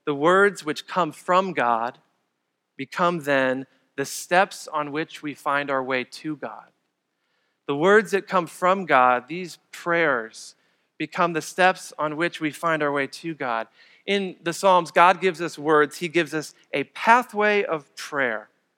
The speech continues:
He uses the words of these people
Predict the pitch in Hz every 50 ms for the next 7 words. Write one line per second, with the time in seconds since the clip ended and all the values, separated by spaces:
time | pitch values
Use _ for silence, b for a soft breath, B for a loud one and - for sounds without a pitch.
0 | _ _ _ _ _ _ _ _ _ _ _ _ _ _ _ _ _ _ _ _
1 | _ _ - 180 185 185 202 220 226 208 202 226 202 165 180 180 165 170 185 196
2 | 208 214 196 175 175 156 170 196 202 190 - _ - 208 214 180 - - 127 117
3 | 117 123 139